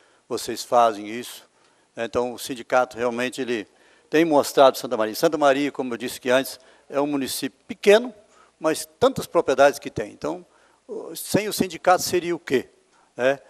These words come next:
Eu me lembro ainda muito bem, pastor, nem tava aqui ainda, né?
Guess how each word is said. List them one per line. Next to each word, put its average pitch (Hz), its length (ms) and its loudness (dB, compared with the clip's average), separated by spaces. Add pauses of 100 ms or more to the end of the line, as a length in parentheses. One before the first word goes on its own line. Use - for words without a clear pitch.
(180)
Eu 135 100 -4
me 220 100 -4
lembro 160 320 4
ainda 139 160 2
muito 170 300 -2
bem, 139 380 2 (360)
pastor, 131 480 4 (300)
nem 131 140 -6
tava 131 260 6
aqui 127 160 0
ainda, 131 380 0
né? 139 220 4